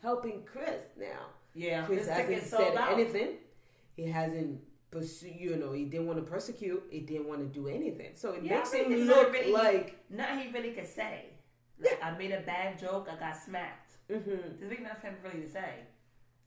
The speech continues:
Speaker 1: And makes Will look bad, 'cause now,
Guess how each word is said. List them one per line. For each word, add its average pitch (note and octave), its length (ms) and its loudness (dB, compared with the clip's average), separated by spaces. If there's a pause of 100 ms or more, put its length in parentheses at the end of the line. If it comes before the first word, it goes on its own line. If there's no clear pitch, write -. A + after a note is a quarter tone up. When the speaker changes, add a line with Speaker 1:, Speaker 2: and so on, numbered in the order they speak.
(160)
Speaker 1:
And F#3 220 0
makes G#3+ 300 2
Will G3+ 360 2
look F3 200 -2
bad, - 260 -2 (200)
'cause D#3+ 160 -2
now, F#3+ 680 0